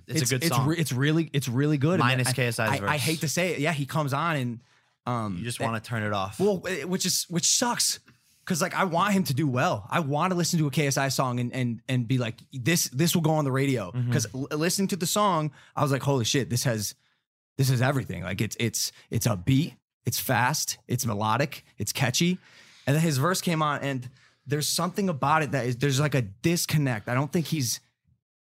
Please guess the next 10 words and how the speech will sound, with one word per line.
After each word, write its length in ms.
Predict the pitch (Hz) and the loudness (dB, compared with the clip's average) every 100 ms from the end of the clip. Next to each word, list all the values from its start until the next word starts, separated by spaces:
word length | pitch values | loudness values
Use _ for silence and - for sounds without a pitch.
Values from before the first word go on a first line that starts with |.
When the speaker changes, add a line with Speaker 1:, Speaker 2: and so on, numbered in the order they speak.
| _ | _
Speaker 2:
he's 180 | 139 123 | -2 0
hit 220 | 165 170 | 0 0
the 80 | 151 | 0
mark 400 | 131 139 135 135 | 2 0 -2 -2
yet. 240 | 120 107 | -2 0
Speaker 1:
There's 160 | 135 131 | 2 2
Speaker 2:
Um, 120 | 120 | 4
Speaker 1:
no, 320 | 135 139 135 | 2 2 0
there's 240 | 120 127 127 | 0 0 2
no, 260 | 127 123 | 2 0